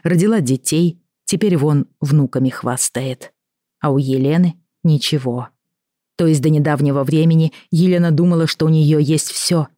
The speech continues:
Есть самое главное для женщины: красота,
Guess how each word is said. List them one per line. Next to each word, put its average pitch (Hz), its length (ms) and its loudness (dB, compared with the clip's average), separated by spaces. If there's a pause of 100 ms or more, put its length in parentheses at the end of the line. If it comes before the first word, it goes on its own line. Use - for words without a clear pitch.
(240)
Есть 165 240 2
самое 170 340 0
главное 156 400 0
для 139 220 0
женщины: 139 560 -2 (180)
красота, 151 680 -4